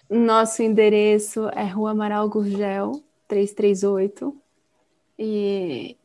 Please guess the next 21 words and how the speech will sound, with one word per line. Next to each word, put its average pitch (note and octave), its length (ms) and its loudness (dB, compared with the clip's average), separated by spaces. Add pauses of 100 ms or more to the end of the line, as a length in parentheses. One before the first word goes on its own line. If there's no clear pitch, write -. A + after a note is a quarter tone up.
em G#3+ 180 -2
breve, G3+ 340 0
bom, G3+ 240 -2
nossa G3+ 260 -2
previsão A3 680 2
de A3 80 0
abertura, G#3+ 960 -2 (280)
difícil G#3+ 500 0
falar G3 260 -2
previsão G#3 420 0
de G#3 100 -4
qualquer G#3+ 300 -2
coisa G#3 480 0
hoje, F#3 340 -2
né? G3 240 -4
Mas, F#3+ 460 -4 (600)
é, F#3+ 480 0
nós G3+ 340 -4 (220)
adiamos A#3 560 2
uma A#3+ 200 4
semaninha, A#3 760 0